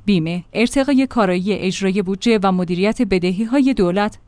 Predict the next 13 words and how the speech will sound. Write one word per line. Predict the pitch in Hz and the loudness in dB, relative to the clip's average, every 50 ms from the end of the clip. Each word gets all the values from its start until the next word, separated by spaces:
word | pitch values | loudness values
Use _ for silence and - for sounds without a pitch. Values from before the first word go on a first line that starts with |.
| - | 2
مولدسازی | 208 214 208 226 220 214 202 202 208 - 233 214 190 - 262 269 277 | 4 4 6 6 4 4 2 0 -2 -2 -2 -2 0 2 2 2 4
دارایی‌های | - 240 202 185 180 202 196 208 277 285 262 262 | 4 2 2 2 2 0 -2 0 2 2 4 2
دولت، | - - 170 170 196 208 214 214 - - _ _ _ | 2 2 0 0 0 0 -2 -4 -8 -16 _ _ _
سیاست‌های | - - - 240 214 214 - 254 233 - 247 254 214 214 | -10 -2 2 2 2 2 2 0 0 2 2 2 2 0
کلی | 208 - 233 196 175 208 214 | 0 0 0 0 0 0 -2
اصل | - - 226 240 - 262 254 | 0 0 -2 0 2 2 2
چهل | 247 - - 240 214 226 226 | 2 2 0 0 0 0 -2
و | 233 | -2
چهار | - - 226 190 180 226 254 254 220 | -2 -2 -4 -2 2 2 2 2 2
و | 214 208 | 2 0
توانمندسازی | 208 - 214 180 180 180 180 175 180 180 185 - 208 190 - - 247 233 | 0 0 -2 -2 0 0 0 0 -2 -2 -2 -2 -2 -2 2 2 2 2
بخش | - 190 190 190 - - 208 | 4 2 2 2 0 -4 -4
خصوصی، | 196 - 220 196 - - 185 160 - 254 262 269 254 | -4 -2 -4 -4 -4 -4 -8 -4 0 2 2 2 2